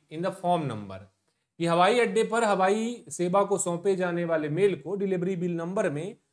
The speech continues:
डॉट डॉट दर्ज किया जाता है। बताइए, उसका आपको नंबर बताना है, फॉर्म नंबर बताना है, एसीजी सेवनटीन, एभी सेवनटीन,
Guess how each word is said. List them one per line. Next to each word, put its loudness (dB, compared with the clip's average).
डॉट 4
डॉट 2
दर्ज 2
किया 0
जाता 0
है। -16
बताइए, -2
उसका 2
आपको 4
नंबर 0
बताना 2
है, -2
फॉर्म -2
नंबर -2
बताना -2
है, -10
एसीजी -4
सेवनटीन, -2
एभी 0
सेवनटीन, 0